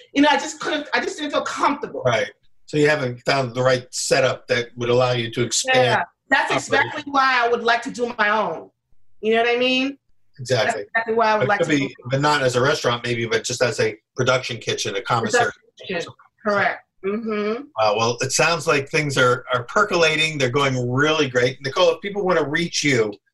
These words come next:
Speaker 2: what's the best way for them to either order from you a frozen, or if they're local, a fresh, and, uh, uh, or to even converse with you? Are you, uh, on Instagram? Are you on, do you have an email?
Speaker 1: Yeah, so
Speaker 2: Website?
Speaker 1: the number one way to reach me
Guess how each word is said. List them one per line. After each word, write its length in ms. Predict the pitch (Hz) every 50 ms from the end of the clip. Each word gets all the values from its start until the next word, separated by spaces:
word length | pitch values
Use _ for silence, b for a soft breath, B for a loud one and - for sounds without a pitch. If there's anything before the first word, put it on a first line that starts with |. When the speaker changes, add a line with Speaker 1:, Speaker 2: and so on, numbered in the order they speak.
| _ -
Speaker 2:
what's 200 | 165 160 - -
the 100 | 165 135
best 260 | 135 151 151 - -
way 180 | 156 147 139
for 100 | 139 143
them 220 | 135 135 131 127 127
to 260 | 127 135 127 127 123 - - _ -
either 200 | 139 123 131 135
order 380 | 135 139 147 165 175 175 175
from 140 | 170 175 165
you 260 | 165 165 165 151 147
a 80 | 127 123
frozen, 420 | - 165 156 165 165 165 170 165
or 280 | 160 139 131 131 127 123
if 100 | 123 -
they're 100 | 131 120
local, 440 | 120 131 139 143 139 151 139 135 131
a 40 | 123 -
fresh, 320 | 165 156 156 151 - - _ _ _ _ - 131
and, 300 | 131 123 123 123 120 117 123
uh, 120 | 123 123 120 - 135
uh, 100 | 135 131 -
or 140 | - 147 139
to 80 | 139 156
even 320 | 151 147 143 143 131 123 - -
converse 460 | - 139 123 117 135 135 135 135 -
with 140 | 107 - -
you? 80 | 113 104
Are 120 | 107 110
you, 320 | 113 117 120 120 120 117 - _ _ _ _ _ - 117
uh, 220 | 113 110 110 - - - -
on 200 | 120 113 113 117
Instagram? 520 | - 147 147 - - 139 139 143 135 135 131
Are 100 | 123 113
you 200 | 110 113 110 107
on, 260 | 104 104 104 104 104 -
do 80 | - 120
you 20 | 113
have 80 | 107
an 120 | 104 104 107 - -
email? 300 | 131 131 135 135 131 131
Speaker 1:
Yeah, 140 | - 285 311 311 269 - - _ -
so 60 | 269
Speaker 2:
Website? 240 | 269 - - - - -
Speaker 1:
the 180 | - 226 233 247 269
number 140 | 302 302 311 -
one 220 | 294 294 285 277
way 120 | 254 269 262
to 100 | 247 240
reach 340 | 240 254 262 254 - - -
me 300 | 240 240 240 233 226 214